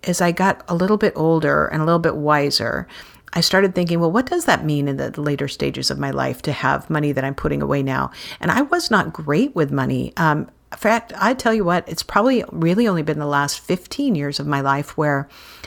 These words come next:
I have really accelerated how I save and how, you know, I had been,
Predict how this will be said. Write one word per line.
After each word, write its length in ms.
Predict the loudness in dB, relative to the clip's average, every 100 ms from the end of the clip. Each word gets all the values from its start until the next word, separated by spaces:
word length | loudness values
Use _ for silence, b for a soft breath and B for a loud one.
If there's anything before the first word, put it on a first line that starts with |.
| B
I 140 | 0 2
have 240 | 0 -2
really 500 | 0 2 2 0 -2
accelerated 720 | -6 -4 2 2 4 2 2 -2
how 440 | 0 2 2 0 -4
I 140 | -4
save 800 | -2 -2 0 0 0 -4 -8 -16 B B B B
and 160 | 0 2
how, 360 | 2 4 2
you 160 | 2 2
know, 180 | 2 -2 -10 -16 -14
I 60 | -10
had 420 | -6 0 2 2
been, 360 | 2 2 2